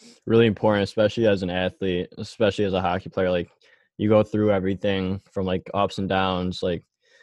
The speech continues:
could be positive, could be negative, and, like, you need someone to lean on and just have your back and support you throughout everything, 'cause it does get hard on your, on your mind, and you're, uh,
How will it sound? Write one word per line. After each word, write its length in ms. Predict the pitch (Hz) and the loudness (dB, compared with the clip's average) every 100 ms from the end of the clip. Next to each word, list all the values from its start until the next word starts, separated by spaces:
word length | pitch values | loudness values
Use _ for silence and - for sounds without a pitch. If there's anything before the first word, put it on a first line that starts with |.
| _ _ - | _ _ -4
could 100 | 107 | -2
be 100 | 110 | 0
positive, 440 | 98 101 98 104 | 2 2 2 -2
could 100 | 113 | -2
be 80 | 101 | -2
negative, 500 | 95 95 95 92 90 | 0 0 2 0 0
and, 280 | 92 90 110 - | -4 -4 -6 -6
like, 200 | 85 - - | -6 -6 -8
you 140 | 104 | -2
need 200 | 107 104 | 0 0
someone 240 | 104 101 98 | -2 -2 -2
to 60 | |
lean 220 | 92 95 | -2 -4
on 340 | 90 87 87 92 _ _ - _ _ _ | -4 -4 -6 -8 _ _ -20 _ _ _
and 180 | 90 90 | -4 -2
just 480 | 98 92 87 - - _ _ _ | 0 -2 -2 -12 -20 _ _ _
have 220 | 110 110 | 0 2
your 100 | 110 | 2
back 460 | 82 95 85 82 101 | 2 2 0 -2 -6
and 240 | 95 90 | -6 -4
support 380 | 110 92 98 90 | -4 0 2 2
you 140 | 92 | -2
throughout 360 | 92 95 90 - | -2 0 0 -2
everything, 500 | 90 90 90 90 85 | -2 -4 -4 -6 -4
'cause 460 | 90 85 85 - _ _ _ _ | -4 -6 -8 -16 _ _ _ _
it 100 | 110 101 | 0 4
does 180 | 123 110 | 4 4
get 160 | 107 | 0
hard 200 | 104 101 | 2 2
on 140 | 95 98 | 2 0
your, 240 | 95 98 - - | -4 -6 -10 -8
on 160 | 92 | -4
your 100 | 98 | -2
mind, 340 | 92 92 95 90 | -2 -2 -2 -2
and 200 | 90 85 _ - | -6 -8 _ -6
you're, 200 | 101 98 | -2 0
uh, 160 | 90 | -2